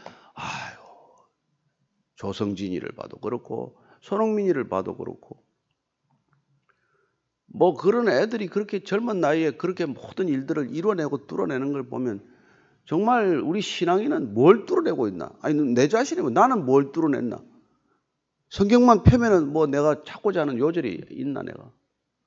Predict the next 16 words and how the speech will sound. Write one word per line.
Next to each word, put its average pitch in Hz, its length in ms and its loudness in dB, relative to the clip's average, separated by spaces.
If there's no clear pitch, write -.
이단도 170 680 4
이게 117 260 -10
뭐 101 220 -6
사천 - 440 -4
절까지 202 320 0
성경을 113 420 -6
외운다는데. 101 640 -4
그래서 151 280 -6
오늘 131 300 -2
저와 147 300 2
여러분들이 113 380 -4
내가 127 180 2
누구를 135 360 0
뭐 107 240 -2
이렇게 87 360 -10
뭐 - 320 -14